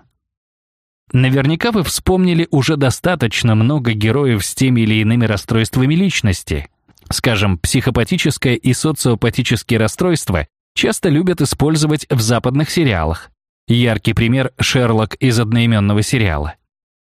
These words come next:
Однако остановимся на картине, герой которой действительно болен, и вспомним, чем фильм заканчивается. Весь фильм "Игры разума" посвящен попыткам героя, страдающего шизофренией, справиться со своей болезнью.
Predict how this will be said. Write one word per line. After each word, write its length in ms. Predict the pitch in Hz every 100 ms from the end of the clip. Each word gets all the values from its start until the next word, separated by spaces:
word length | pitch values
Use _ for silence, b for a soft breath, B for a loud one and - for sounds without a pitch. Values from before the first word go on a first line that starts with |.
| _
Однако 640 | - 131 151 233 - 214 196
остановимся 800 | - 151 - 156 165 156 135 -
на 120 | 131 120
картине, 600 | 120 120 233 202 82 - _ -
герой 340 | 117 135 120
которой 340 | 131 - 202
действительно 720 | 175 151 - 123 160 175 170 135
болен, 420 | 110 104 165 208 _ _ -
и 140 | 143
вспомним, 640 | - - 190 208 208 202 - -
чем 380 | - - 147 156
фильм 300 | - 139 127
заканчивается. 1000 | 127 156 202 156 - 87 78 - 73 71 _ _ _ _ _ _ _ _ -
Весь 300 | 107 131 131
фильм 360 | - 175 151 139
"Игры 340 | - 139 127 127
разума" 420 | 143 127 123 113
посвящен 640 | - - 120 110 - 143
попыткам 500 | 110 113 139 - 120
героя, 380 | 107 117 151 131
страдающего 720 | - 113 110 131 123 - 123 113
шизофренией, 800 | 127 110 - 113 135 147 110 -
справиться 640 | - - 139 127 120 - 135
со 160 | 143
своей 320 | - 135 139
болезнью. 600 | 139 160 170 107 92 71